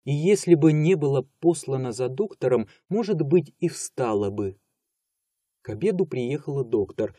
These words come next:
и, разумеется, сказал, что хотя повторные явления и могут вызвать опасения, но,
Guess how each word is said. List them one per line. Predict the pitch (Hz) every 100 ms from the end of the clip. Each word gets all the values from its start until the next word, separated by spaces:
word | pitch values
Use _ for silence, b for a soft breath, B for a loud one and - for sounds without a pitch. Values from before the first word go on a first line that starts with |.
| _
и, | 151
разумеется, | 180 170 226 262 240 -
сказал, | 190 - 175 160 214 -
что | - - 185
хотя | 180 190 190 190
повторные | 185 175 - 202 196 185 180 170 -
явления | 156 180 170 185 196 180 180 175
и | - 180 185
могут | 202 269 190 139 135
вызвать | 127 139 123 127 -
опасения, | - 139 156 - 131 113 113 117 110 b b _ _
но, | 160 208 226